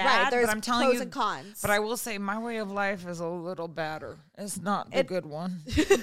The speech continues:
Speaker 1: It's not. It's really not.
Speaker 2: Yeah, I mean, it just, there's always a price you pay with everything because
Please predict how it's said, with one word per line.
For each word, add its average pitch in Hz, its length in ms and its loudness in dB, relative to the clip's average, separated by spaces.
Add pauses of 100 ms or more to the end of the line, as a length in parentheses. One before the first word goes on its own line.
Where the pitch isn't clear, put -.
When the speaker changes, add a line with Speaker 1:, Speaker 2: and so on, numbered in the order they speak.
(140)
Speaker 1:
It's 294 240 0
not. 202 640 2
It's 233 260 4
really 240 460 -2
not. 175 420 0
Speaker 2:
Yeah, 196 420 0
I 254 120 2
mean, 311 180 -4
it 302 100 -2
just, 330 220 -2
there's 311 180 -2
always 370 280 4
a 427 60 -4
price 214 520 0
you 220 60 -8
pay 175 260 -6
with 185 160 -8
everything 175 480 -8
because 226 380 -2